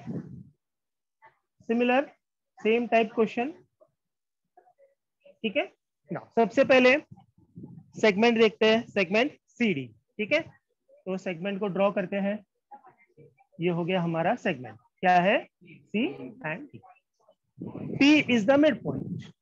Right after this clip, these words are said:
तो P center में आ जाएगा। P is the midpoint। सीपी,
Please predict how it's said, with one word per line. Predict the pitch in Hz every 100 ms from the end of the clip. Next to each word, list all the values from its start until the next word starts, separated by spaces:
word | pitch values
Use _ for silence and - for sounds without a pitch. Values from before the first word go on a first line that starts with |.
| _ _ _ _ _ _ 190
तो | 190 214
P | 220 233 262 _ _ _
center | 180 175 196 196
में | 196
आ | 185
जाएगा। | 185 185 175 185 -
P | 156
is | 170
the | 202
midpoint। | 269 170 135 - _ _ _ _ _ _ _ _ -
सीपी, | - 330 - 180 123